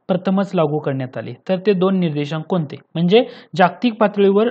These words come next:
लिंगविषयक दोन नवे निर्देशांक, अ, जाहीर करण्यात आले होते, तर ते कोणते आहेत असं तुम्हाला ओळखायला सांगितले. आणि खाली ऑप्शन देताना काय केले त्यांनी? लैंगिक असमानता निर्देशांक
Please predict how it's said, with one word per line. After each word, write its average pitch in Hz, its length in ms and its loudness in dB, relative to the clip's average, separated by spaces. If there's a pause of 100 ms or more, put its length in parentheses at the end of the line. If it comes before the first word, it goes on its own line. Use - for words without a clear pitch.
(120)
लिंगविषयक 202 720 2
दोन 196 180 4
नवे 196 160 2
निर्देशांक, 180 680 -2
अ, 165 220 -4 (520)
जाहीर 180 180 4
करण्यात 165 320 -2
आले 147 140 0
होते, 151 280 -2
तर 202 100 -2
ते 247 140 0
कोणते 240 320 2
आहेत 214 120 4
असं 202 120 0
तुम्हाला 180 300 0
ओळखायला 143 360 2
सांगितले. 127 440 -10 (460)
आणि 240 200 0
खाली 220 160 2
ऑप्शन 240 280 2
देताना 208 340 2
काय 170 180 0
केले 156 260 -4
त्यांनी? 160 320 -4 (380)
लैंगिक 208 500 2
असमानता 202 600 2
निर्देशांक 180 540 0